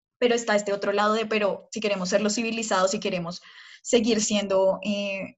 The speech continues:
sí, o sea, si queremos algún día te-, ser iguales a ellos, pues tenemos que parecernos a ellos. Entonces es como esa,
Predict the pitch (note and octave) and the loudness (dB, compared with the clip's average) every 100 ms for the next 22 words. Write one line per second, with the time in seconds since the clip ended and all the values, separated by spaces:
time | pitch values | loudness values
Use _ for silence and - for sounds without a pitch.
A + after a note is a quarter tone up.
0 | _ - E4+ C#4+ A#3+ G#3+ A3+ A3 A3 C4 | _ 0 0 2 -2 0 2 2 4 2
1 | C4 A#3 G#3+ G#3+ G#3 G#3 F#3 - A3 G3+ | 4 2 4 2 2 0 -4 -2 0 2
2 | G3+ - A#3 G3 A3+ G#3 G3+ G#3 G#3 G3 | 0 0 -2 2 4 4 2 0 0 -2
3 | G3 G#3+ G#3+ G3 F3+ F#3 F3+ F#3 G#3 F#3+ | -6 -6 -6 -4 -4 -4 -2 -2 -2 -4
4 | F3 F#3+ F3 - - D3+ - E3 F#3 F#3 | -4 -2 -2 -2 -10 -18 -14 -10 -8 -6
5 | F#3+ G3+ F#3 F3+ E3+ | -2 -2 -2 -4 -8